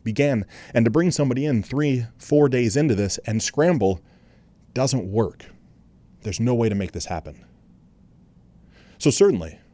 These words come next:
right, there's some variables about the event that I had not yet paid for, that hadn't come to fruition. So there would be a partial refund owed, but maybe not a whole thing. I didn't make that conversation. I didn't have that call.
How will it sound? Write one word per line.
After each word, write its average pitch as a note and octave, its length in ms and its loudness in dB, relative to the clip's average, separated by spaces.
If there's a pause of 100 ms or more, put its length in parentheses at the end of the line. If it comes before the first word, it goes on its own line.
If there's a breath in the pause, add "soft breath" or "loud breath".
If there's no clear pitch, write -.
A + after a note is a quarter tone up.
(400)
right, C3 320 -10
there's B2+ 160 -2
some B2 160 0
variables C3 440 2
about A#2+ 180 -2
the A2+ 100 -4
event A#2+ 240 -4
that - 140 -8 (600 soft breath)
I - 80 -6
had C#3 200 -2
not C3 180 -4
yet A2 160 -4
paid E3+ 260 -6
for, - 300 -14 (680 soft breath)
that F2+ 100 -6
hadn't A#2+ 160 0
come C#3+ 180 -2
to A2 60 0
fruition. G#2+ 460 -4
So G2+ 280 -2 (420)
there F3 100 0
would C#3+ 100 4
be G#2 60 2
a F#2 40 0
partial G3+ 360 -4
refund F2 340 -6
owed, D#2 140 -4
but G3 100 -12
maybe G3 220 -2
not D#3 160 -2
a - 20 0
whole A#2+ 160 0
thing. - 360 -8 (460 soft breath)
I A2+ 120 -2
didn't D3 500 0 (140)
make A#2+ 340 0
that A2 220 -2
conversation. F#2+ 560 -6
I F2+ 40 -8
didn't D#3 280 0
have C3 300 -2
that G2+ 180 -4
call. - 340 -8